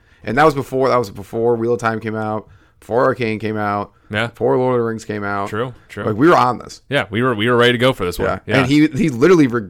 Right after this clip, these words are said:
Speaker 1: like, pretty much was saying, well, I, I was listening to it, and I'm like, he's saying exactly, he's like, "All of Hollywood's like, 'We gotta get on fantasy.'" And
Speaker 2: Yeah.
Speaker 1: I'm like, "Puh! Well, listen to the podcast, Hollywood. You would've
Speaker 2: Yeah.
Speaker 1: been on it even earlier."
Speaker 2: Yeah, damn. Jeez, guys.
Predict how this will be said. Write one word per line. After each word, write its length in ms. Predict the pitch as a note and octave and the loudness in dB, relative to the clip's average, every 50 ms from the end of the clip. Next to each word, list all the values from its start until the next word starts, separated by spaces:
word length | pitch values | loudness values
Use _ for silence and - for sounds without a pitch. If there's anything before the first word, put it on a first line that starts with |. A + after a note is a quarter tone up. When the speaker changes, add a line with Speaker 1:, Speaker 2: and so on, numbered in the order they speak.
| - - | -8 -6
Speaker 1:
like, 200 | B2 A#2+ G#2+ - | -4 -4 -4 -2
pretty 140 | - C#3 C3+ | -4 -4 -4
much 160 | B2 A2 - | -4 -6 -8
was 80 | G2+ - | -8 -4
saying, 260 | - C3 B2 A#2 G#2+ | -2 -2 0 -2 -2
well, 200 | G#2+ G#2 G2+ G#2 - | -4 -6 -8 -4 0
I, 120 | A#2 A#2+ A#2+ | 2 2 4
I 120 | A#2+ C3 B2 | 4 2 2
was 40 | A#2+ A#2+ G#2+ A2 A2+ - B2 | 0 -4 -8 -8 -8 -8 -4
listening 360 | B2+ C3+ F3 - C#3+ A#2 G#2+ | -2 -2 -2 -2 -4 -8 -8
to 120 | G#2+ G#2+ | -6 -6
it, 60 | A2 | -4
and 100 | A2 A2 | -4 -6
I'm 60 | A2+ G#2 | -6 -8
like, 160 | A2 G2+ - | -8 -8 -4
he's 220 | A2 D3 F3 F3 | -4 -4 -2 -2
saying 260 | - A#2+ A2 G#2 A2 | -4 -4 -4 -6 -6
exactly, 280 | A#2 G#2+ A#2 A2 - A#2+ | -6 -4 -4 -4 -4 -4
he's 100 | A#2+ G#2+ | -6 -6
like, 180 | G#2+ - - _ _ _ _ _ _ - | -6 -8 -8 _ _ _ _ _ _ -2
"All 220 | - C3+ C3 C3+ C3+ | 2 4 4 4 4
of 40 | B2 | 4
Hollywood's 400 | B2 B2+ B2+ B2 A#2+ A2+ A2 A2+ | 4 4 6 6 4 2 0 -2
like, 180 | A2+ A2 G#2+ - | -2 -6 -6 -6
'We 160 | G#2 A2+ A2 | -4 -2 0
gotta 180 | A2+ G#2+ A2 | 0 0 -2
get 140 | G#2+ A2 G2+ | -2 -4 -4
on 100 | G#2 G2 | -6 -4
fantasy.'" 480 | - A2+ A2+ G2 D#2 - - - - - | -4 -6 -6 -6 -8 -10 -14 -14 -12 -8
And 80 | - G#2 | -2 0
Speaker 2:
Yeah. 80 | A2 C3+ | 2 2
Speaker 1:
I'm 40 | C3 | 2
like, 140 | A2 A2 - | 0 0 0
"Puh! 200 | - C#4 C#4 - - - _ _ _ _ _ _ _ _ _ _ _ _ _ _ _ _ _ _ _ _ - | 4 4 4 4 2 -4 _ _ _ _ _ _ _ _ _ _ _ _ _ _ _ _ _ _ _ _ 2
Well, 160 | F3+ G#3 F3+ | 4 6 6
listen 200 | G3+ A#3+ A#3 G#3 | 6 6 6 6
to 100 | G#3+ A3 | 4 6
the 80 | D3+ G3+ | 8 8
podcast, 380 | G#3+ A#3 - G3+ D#3+ D3 C#3 - | 8 8 10 8 8 8 8 6
Hollywood. 340 | D3 C#3+ C3+ C#3 D#3 D#3+ D#3 | 6 6 8 8 8 8 6
You 60 | C#3+ | 6
would've 160 | D#3 D3+ D3 | 6 6 8
Speaker 2:
Yeah. 200 | C#3+ C#3 C3+ C3+ | 8 8 6 6
Speaker 1:
been 140 | C3 D3 D3 | 6 6 6
on 160 | D3 D3+ D#3 | 6 6 6
it 80 | D#3+ E3 | 6 4
even 160 | F3 G3+ F#3+ | 6 6 6
earlier." 260 | D3+ A#2 G2+ F#2 F#2+ | 4 4 4 2 0
Speaker 2:
Yeah, 240 | A2+ C#3+ D#3 B2+ G#2 - | 2 2 0 0 -2 -4
damn. 300 | - A2+ C3 D#3+ D3+ A2 | -2 0 0 0 0 -2
Jeez, 300 | E2+ - - C#3+ D#3+ A#2+ | -4 -6 -4 -4 -2 -2
guys. 380 | G#2 F#2+ F2 G2 A2+ - - | -2 -4 -4 -4 -6 -8 -12